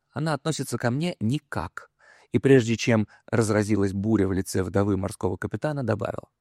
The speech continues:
"Я пойду уже. Разрешите откланяться". Невидимый, лёгкий, невесомый, воздушный жгут ещё раз тронул девушку за локон, погладил щёку и коснулся губ.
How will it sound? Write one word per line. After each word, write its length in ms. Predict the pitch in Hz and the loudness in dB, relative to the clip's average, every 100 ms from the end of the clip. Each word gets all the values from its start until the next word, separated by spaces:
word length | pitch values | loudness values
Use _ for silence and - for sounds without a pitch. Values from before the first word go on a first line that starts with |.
| _ _ _ - | _ _ _ -2
"Я 360 | 107 117 113 | 4 6 4
пойду 380 | 107 113 117 101 | 4 2 2 0
уже. 320 | 98 - - - _ - | -2 -8 -12 -16 _ -8
Разрешите 580 | 117 113 123 - 123 90 | -6 -4 -4 -6 -4 -6
откланяться". 600 | - - - - - - _ _ _ _ _ _ - | -6 -8 -8 -12 -16 -20 _ _ _ _ _ _ -4
Невидимый, 640 | 113 104 101 107 107 104 - _ _ | 0 0 0 0 0 -2 -8 _ _
лёгкий, 580 | 113 113 107 - 117 - _ | 4 6 4 -2 -14 -16 _
невесомый, 640 | 117 123 113 - 110 117 | 0 0 0 0 0 2
воздушный 680 | 104 104 92 98 - 104 104 - | 0 -2 -2 -4 -4 -6 -6 -8
жгут 460 | 98 110 110 - _ _ - _ | -6 -2 -2 -4 _ _ -20 _
ещё 440 | 123 147 - 110 104 | 2 4 2 2 2
раз 160 | 104 | 0
тронул 360 | - 107 101 101 | 0 2 2 2
девушку 420 | 98 98 95 104 | 2 0 0 -4
за 140 | 98 | -4
локон, 400 | 95 104 - 139 - _ _ _ - | -2 -2 -4 -10 -12 _ _ _ -4
погладил 420 | 110 147 123 98 | 0 0 0 -2
щёку 600 | - - 104 101 - 113 _ _ _ _ - | -4 -4 -2 -2 -4 -14 _ _ _ _ -14
и 80 | 131 | -8
коснулся 640 | 110 - 101 95 - 101 | -6 -6 -6 -6 -6 -6
губ. 280 | 95 - | -6 -8